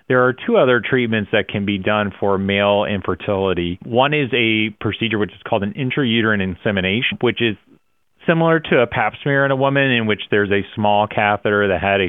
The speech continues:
sperm sample in it that is placed into the uterus. The idea with this procedure is you're trying to get as many sperm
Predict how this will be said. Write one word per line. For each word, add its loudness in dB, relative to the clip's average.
sperm -4
sample -2
in -4
it -4
that 0
is -2
placed 0
into -4
the -2
uterus. 0
The 0
idea 2
with -2
this -2
procedure -2
is -4
you're -4
trying -4
to -2
get 0
as -2
many -2
sperm 0